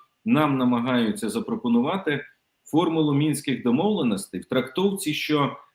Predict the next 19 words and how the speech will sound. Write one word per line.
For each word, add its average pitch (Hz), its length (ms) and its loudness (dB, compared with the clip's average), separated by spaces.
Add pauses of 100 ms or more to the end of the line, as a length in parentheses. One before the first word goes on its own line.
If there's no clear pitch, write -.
(280)
воно 170 240 6
все 208 280 2
має 185 340 2
бути. 127 540 -2 (240)
Воно, 175 200 2
тобто, 196 520 0 (220)
зараз, 175 680 0
е, 139 340 0
не 131 400 -2
тільки 214 320 0
припинення 131 560 2
вогню, 113 460 -2 (240)
а 135 100 2
й 170 60 2
припинення 196 520 2
вогню 190 340 0
і - 140 -6
подальші 165 520 -4
кроки. 101 480 -8